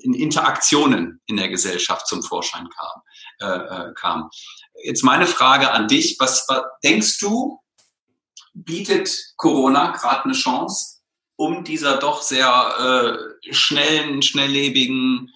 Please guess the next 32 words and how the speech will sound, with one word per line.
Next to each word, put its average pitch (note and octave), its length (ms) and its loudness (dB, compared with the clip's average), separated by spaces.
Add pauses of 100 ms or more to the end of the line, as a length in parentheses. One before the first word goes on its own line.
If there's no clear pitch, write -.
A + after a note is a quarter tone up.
(380)
vielleicht - 260 0
sogar A#2 220 0
auch - 140 0
turbokapitalistischen B2+ 1500 0 (260)
europäischen, A#2+ 760 0
deutschen A#2+ 380 0
Gesellschaft, A#2 720 0
äh, A2+ 80 -6
mehr A2 180 0
Menschlichkeit, A2 840 0 (400)
ähm, F#2 340 -8 (360)
ja, F#2 280 -2 (440)
zu, - 200 -4
zu - 140 -2
schenken, - 520 0
zu - 160 -2
geben? G2+ 400 -4 (500)
Und, G2 240 -6
und G#2 140 -6
wenn G2+ 140 -2
ja, G#2+ 280 2
was - 280 -2
müsste, A2 640 -2
was A2+ 160 -6
müssten A2+ 400 0
wir, C#3 220 2
was B2 140 -2
müsste B2+ 220 0
jeder A#2+ 240 4
Einzelne B2+ 360 0
dafür A2 260 -2
tun? C3+ 400 -6